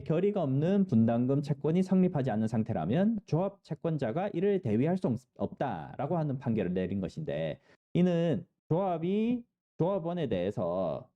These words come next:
분담금을 기본적으로는 청구를 할 수 있습니다. 다만 이 분담금은 총회에서 결정된 분담금, 총회 결의를 통한 분담금이고 기존에 이미 정해진,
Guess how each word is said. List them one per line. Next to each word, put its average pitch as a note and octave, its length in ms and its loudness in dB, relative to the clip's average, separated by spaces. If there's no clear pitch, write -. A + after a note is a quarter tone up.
분담금을 F3+ 840 2
기본적으로는 F3 1120 2
청구를 E3 600 2
할 D3 180 -2
수 - 100 -4
있습니다. F2+ 460 -2
다만 F3+ 420 0
이 F#3 400 2
분담금은 C#3+ 800 4
총회에서 G3 840 2
결정된 C#3+ 680 0
분담금, E2+ 380 0
총회 G3 300 2
결의를 G3+ 360 0
통한 F#2+ 440 -2
분담금이고 F#2 800 2
기존에 F#3+ 380 4
이미 F#3 300 4
정해진, D#3 880 2